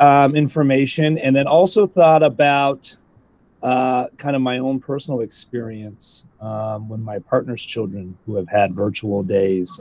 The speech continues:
on inclement weather days. And I can't say that, um,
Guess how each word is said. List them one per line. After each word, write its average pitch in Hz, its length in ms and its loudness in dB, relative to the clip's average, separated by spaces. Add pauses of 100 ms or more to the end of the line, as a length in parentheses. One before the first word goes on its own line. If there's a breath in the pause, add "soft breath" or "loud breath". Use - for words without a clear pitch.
on 98 380 0
inclement 101 360 -6
weather 107 240 4
days. 165 500 2 (680 soft breath)
And 123 200 6
I 120 100 6
can't 143 360 2
say 135 380 6
that, 120 480 2 (140)
um, 113 460 0